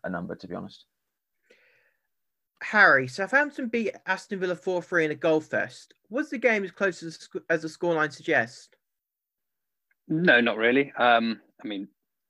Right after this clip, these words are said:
Speaker 3: you know, if Southampton were four nil up at one point, so, uh, you know, can make of that what you will. Um, Aston Villa, well, you know, South-, Southampton really are the sort of the bubble bursters at the moment. You know, burst Everton last week and, uh, Aston Villa now. No, I mean, Aston Villa, you know, they got their consolation goals at the end.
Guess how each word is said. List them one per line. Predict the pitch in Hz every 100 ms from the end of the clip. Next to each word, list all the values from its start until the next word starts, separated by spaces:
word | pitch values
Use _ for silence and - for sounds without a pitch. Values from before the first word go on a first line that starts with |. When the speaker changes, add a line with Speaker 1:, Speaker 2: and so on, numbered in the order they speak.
| _ _ -
Speaker 3:
you | 123
know, | 110 117
if | 120 117 -
Southampton | 131 123 - 110
were |
four | - 135 120
nil | 120
up | 127 107
at |
one | 98 95
point, | - 107 -
so, | - 110 107
uh, | 107 101 104 - _ _
you | 110
know, | 107
can | 120
make | 113
of | 113
that | 117 107
what | 107
you | 107
will. | 110 110 - _
Um, | 113 110 110 107 - _ _
Aston | - - 123
Villa, | 127 131
well, | 135
you | 113
know, |
South-, | 107 143 123
Southampton | 139 147 131 123
really | 123
are | 120
the | 113
sort | 123 117
of |
the | 131
bubble | 131 98
bursters | 104 101 -
at |
the | 104
moment. | 104 104 107
You | 107
know, | 101 101 _ - - - _
burst | 127 117 -
Everton | 131 120 - 120
last | 120 117 -
week | 120 110 -
and, | 107 110
uh, | 110 107 107 -
Aston | 117 - 110
Villa | 113 110
now. | 113 113 113 _
No, | 120 98
I | 101
mean, | 117
Aston | 147 131
Villa, | 117 110
you |
know, | 110
they | 123
got | 117
their | 113
consolation | 127 113 113 110 - 107
goals | 104 104
at |
the | 107
end. | 107 104 107